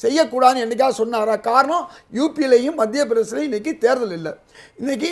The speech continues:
ஹரியானாவுல இன்னைக்கு பெண்களை பத்தி பேசுறதுக்கு என்ன காரணம்? ஹரியானாவுல தான் பாதிக்கப்பட்ட மல்யுத்த வீராங்கனைகள், அஹ், பிரச்சனைக்குள்ளானார்கள்.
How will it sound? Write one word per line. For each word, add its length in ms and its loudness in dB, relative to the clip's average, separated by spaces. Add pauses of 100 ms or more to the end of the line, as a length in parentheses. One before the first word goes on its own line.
(160)
ஹரியானாவுல 640 4
இன்னைக்கு 340 -2
பெண்களை 340 6
பத்தி 180 -4
பேசுறதுக்கு 460 -2
என்ன 120 -4
காரணம்? 400 -2 (320)
ஹரியானாவுல 640 4
தான் 220 0
பாதிக்கப்பட்ட 540 2
மல்யுத்த 400 -2
வீராங்கனைகள், 540 -2 (360)
அஹ், 160 -4
பிரச்சனைக்குள்ளானார்கள். 880 2